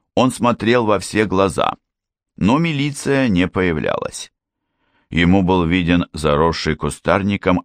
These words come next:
пустырь между рёбрами, где пересчитывали выручку уличные акробаты и разносчики газет, не обращая внимания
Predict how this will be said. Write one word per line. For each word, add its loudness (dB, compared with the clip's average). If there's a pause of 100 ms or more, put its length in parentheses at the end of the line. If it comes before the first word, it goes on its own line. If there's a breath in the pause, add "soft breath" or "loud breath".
пустырь -2
между 0
рёбрами, 0 (520)
где 2
пересчитывали 0
выручку -2
уличные 0
акробаты -4 (520)
и 2
разносчики 0
газет, 0 (540)
не 2
обращая 0
внимания 0